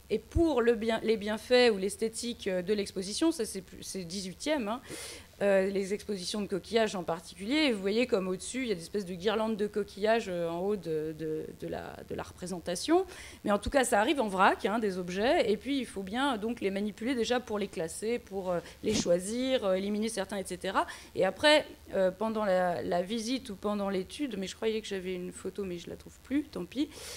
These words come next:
euh, vous avez, euh, quelqu'un qui, euh, qui, qui prend les objets sur sa table et puis qui les étudie, qui ouvre le livre à côté, euh, qui dissèque, qui ouvre, euh, qui, et cetera. Donc, euh, oui, il n'y a pas de laboratoire au sens, euh, actuel du terme,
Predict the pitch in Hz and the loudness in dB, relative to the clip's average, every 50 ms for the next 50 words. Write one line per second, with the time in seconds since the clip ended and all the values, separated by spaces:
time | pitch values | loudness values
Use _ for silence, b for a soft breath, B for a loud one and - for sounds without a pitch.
0 | B B B - - - 202 202 190 190 190 190 185 185 - - 185 190 214 196 | B B B -8 -2 0 2 4 6 6 6 4 4 2 0 -2 -6 -6 -2 -2
1 | 196 190 185 208 262 294 285 254 214 196 190 185 180 180 - - 190 190 - - | -2 0 0 0 2 4 6 6 6 6 6 4 4 2 0 -2 -2 -2 0 2
2 | 262 294 320 302 - - - 247 269 277 240 202 196 185 180 185 175 - - - | 2 2 2 2 0 -6 -8 -4 0 2 2 4 4 4 2 2 -2 -8 -16 -18
3 | 175 175 175 175 170 170 170 B B B B - - 208 202 - - 285 277 269 | -16 -14 -12 -10 -10 -12 -12 B B B B -14 -14 -12 -8 -2 0 2 2 2
4 | 233 240 262 220 226 247 233 233 - 190 - - 196 196 - 269 320 349 311 220 | 2 0 -2 2 2 2 2 2 -2 -6 -6 -6 -4 0 2 4 4 4 4 0
5 | - - 202 190 - 226 277 311 339 349 - - - 254 285 285 247 233 233 208 | -2 -2 -4 -4 -2 -2 0 0 0 -2 -4 -6 -2 0 0 0 0 0 0 0
6 | 247 277 - - 320 302 359 381 330 B B B B B B - 240 247 240 220 | -2 -2 0 -2 2 4 6 6 4 B B B B B B -6 -4 -2 -2 0
7 | 226 220 214 208 220 269 294 262 208 180 - 208 196 - 220 247 285 330 370 403 | 2 2 2 4 4 2 2 2 0 0 0 -4 -4 -2 0 2 2 2 2 0
8 | 403 B B B B B B - - 202 208 208 202 202 - - 202 214 185 196 | -2 B B B B B B -4 -2 0 2 2 2 0 -4 -8 -10 -10 -8 -6
9 | 202 - - - 269 285 339 - - - - - 214 214 226 247 277 320 339 349 | -6 -4 0 4 4 4 4 2 -4 -12 -10 -8 -4 -2 0 2 2 2 2 2
10 | 339 302 240 202 196 190 190 190 - - 220 214 202 202 - 202 - 214 214 208 | 0 -2 -2 -2 0 0 -2 -4 -6 -6 -4 -4 -4 -4 -6 -8 -6 -6 -2 0
11 | 285 330 330 233 220 214 202 - 214 190 185 226 294 320 294 226 196 - - 247 | 0 0 0 -2 -2 -6 -4 -4 -4 -4 -2 -2 -2 -4 -2 -2 -2 -2 -2 0
12 | 254 254 226 202 214 180 185 190 190 - 233 220 214 214 196 175 175 185 - 208 | 0 2 2 2 2 2 2 0 0 0 2 4 4 4 4 2 -2 -4 -4 -6
13 | 202 196 - - - 190 190 180 180 185 185 - 202 - - - 349 330 285 254 | -6 -6 -8 -8 -4 0 2 2 4 4 2 2 -2 -4 -4 -2 2 2 2 2
14 | 226 185 190 - - 220 208 202 185 | 2 -2 -8 -4 -2 0 0 0 -2